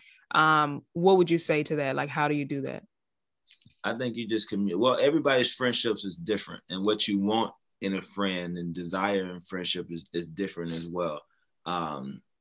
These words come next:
Speaker 2: you know, even with, like, y'all, all y'all circle and things of that sort, y'all, y'all are tight, tight,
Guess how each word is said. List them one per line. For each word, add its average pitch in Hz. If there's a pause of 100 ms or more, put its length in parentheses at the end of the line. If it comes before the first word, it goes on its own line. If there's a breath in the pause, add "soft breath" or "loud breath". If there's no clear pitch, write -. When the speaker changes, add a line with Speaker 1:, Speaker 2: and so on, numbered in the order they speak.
(580)
Speaker 2:
you 98
know, 90
even 117
with, 110
like, 110
y'all, 110 (240)
all 101
y'all 107
circle 107
and 104
things 113
of 110
that 117
sort, 123
y'all, 110
y'all 110
are 104
tight, 135
tight, 147